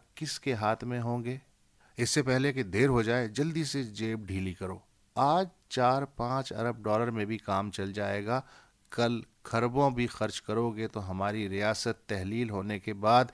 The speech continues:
इर्द गिर्द फैलने वाली तबाही पे काबू ना पा सकोगे। क्या तुम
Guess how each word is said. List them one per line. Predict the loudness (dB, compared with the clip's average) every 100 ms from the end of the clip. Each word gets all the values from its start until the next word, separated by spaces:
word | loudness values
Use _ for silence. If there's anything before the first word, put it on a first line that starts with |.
| -8 -20 -2
इर्द | 0 0
गिर्द | -2 -2 -2
फैलने | -2 0 2 0
वाली | 0 0 -4
तबाही | -4 0 0 0 -2
पे | -6
काबू | -2 0 0 -2
ना | 0 0
पा | 0 -4
सकोगे। | -6 -8 -10 -10 -18 -20 -20 -20 -20 _ _
क्या | 0 0
तुम | 0 -2 -4